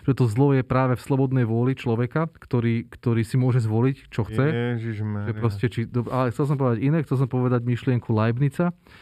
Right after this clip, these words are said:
Speaker 1: ktorý hovorí to, že keď si predstavíš všetky možné varianty sveta, ktorý, ktoré, ktoré môžu byť, tak my v tejto chvíli žijeme ten najlepší možný svet, ktorý mohol existovať.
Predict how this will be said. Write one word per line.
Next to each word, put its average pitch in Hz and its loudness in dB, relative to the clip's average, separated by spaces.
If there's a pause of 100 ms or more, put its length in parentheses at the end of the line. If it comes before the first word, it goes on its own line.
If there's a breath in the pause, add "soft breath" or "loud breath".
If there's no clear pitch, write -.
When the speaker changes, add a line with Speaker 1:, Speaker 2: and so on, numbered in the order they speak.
(300 loud breath)
Speaker 1:
ktorý 143 2
hovorí 143 2
to, 139 -2
že 131 2 (480 soft breath)
keď - 2
si - 0
predstavíš 147 2
všetky - 0
možné 147 2
varianty 139 2
sveta, 127 0
ktorý, 123 0
ktoré, 123 0
ktoré 120 -2
môžu 120 0
byť, 135 0 (460 loud breath)
tak 110 0
my 143 2
v - -6
tejto 131 0
chvíli 120 0
žijeme 117 2
ten 110 0
najlepší 113 0
možný 110 0
svet, - -4
ktorý 110 0
mohol 101 0
existovať. 90 -6